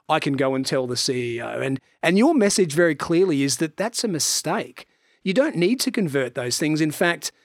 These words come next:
most people will, will far more enjoy the story and remember the story and be convinced by it. It seems as though in so many contexts it's a reflex to turn it into dot point framed numbers.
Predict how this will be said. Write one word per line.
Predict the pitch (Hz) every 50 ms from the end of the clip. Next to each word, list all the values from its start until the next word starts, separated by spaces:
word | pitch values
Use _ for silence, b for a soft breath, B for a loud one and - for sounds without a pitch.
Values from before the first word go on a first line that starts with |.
| _ _ _ -
most | 165 175 190 240 247 - -
people | - 196 208 - - 185 165 151 147
will, | 147 156 160 160 156 151 156 -
will | - 170 165 160 151
far | 143 - - - 175 185 202 214
more | 208 185 175 170 165 165
enjoy | 151 151 147 127 156 156 160 170 165
the | 143 135
story | - - - 151 156 170 160 131 131
and | 131 135 135
remember | 131 131 135 143 151 160 160 151
the | 151 156
story | - - 156 139 135 131 131
and | 135 131
be | 139 135
convinced | - - 135 127 127 139 160 160 - - -
by | 135 120 110 107 -
it. | - - _ b b b b b b b b b _
It | 175 196 196 -
seems | - - - - 226 247 294 320 269 214
as | 208 175 151
though | 185 156 147 147 147 147 143 139 - _ _
in | 160 156 151
so | - - 208 196 202
many | 202 185 160
contexts | - - 160 165 - - 147 117 - - 151
it's | 139 - -
a | 147
reflex | 131 131 135 143 170 196 190 - - 147 117 113 - - -
to | 139 127
turn | - - - 180 175 170 165
it | 143 147
into | 147 151 - -
dot | 117 113 120 156 156 151 - _ _
point | - - 151 143 139 - -
framed | - - 139 143 135 135 139 139 135 135 135 127 - _ _ _ _ _ _ _
numbers. | - 120 123 127 131 131 - - - - - - - - -